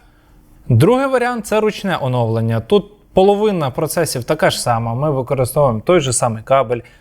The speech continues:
затискуємо так само клавішу, підключаємо. І для того, щоб оновити в ручному режимі, ми відкриваємо нашу, о,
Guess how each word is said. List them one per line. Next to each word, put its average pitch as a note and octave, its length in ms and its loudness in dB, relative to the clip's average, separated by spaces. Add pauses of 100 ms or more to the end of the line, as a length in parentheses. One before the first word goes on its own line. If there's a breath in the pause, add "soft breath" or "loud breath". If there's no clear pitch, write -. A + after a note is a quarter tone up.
(120 soft breath)
затискуємо C3 880 0
так D3 200 -4
само A#2 320 0
клавішу, B2+ 680 0
підключаємо. A#2 1080 0 (580 loud breath)
І F3+ 320 2 (220)
для C3 200 4
того, D#3+ 320 0
щоб C#3+ 360 -2
оновити D3+ 580 2
в C3 80 0
ручному D#3 420 -2
режимі, G3+ 480 0
ми C#3+ 480 0 (320 soft breath)
відкриваємо D#3 840 2
нашу, A#2+ 760 -2 (360)
о, A2+ 460 0